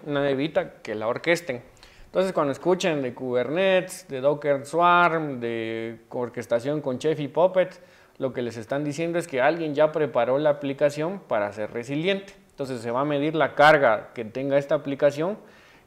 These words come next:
y cuando se necesite atender más carga, se ponen a correr más imágenes.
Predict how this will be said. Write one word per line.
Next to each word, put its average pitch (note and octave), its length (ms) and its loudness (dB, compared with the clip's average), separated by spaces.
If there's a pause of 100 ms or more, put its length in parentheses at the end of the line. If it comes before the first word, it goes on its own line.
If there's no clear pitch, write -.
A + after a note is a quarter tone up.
y D#3+ 200 -2
cuando C3+ 520 2
se A#2+ 160 -6
necesite A#2 680 -4
atender A2+ 420 -2
más E3 220 0
carga, G#3+ 420 2
se - 220 -6
ponen C3 400 -2
a C3 120 -4
correr D3 440 2
más G#2 260 -4
imágenes. C#3 640 -2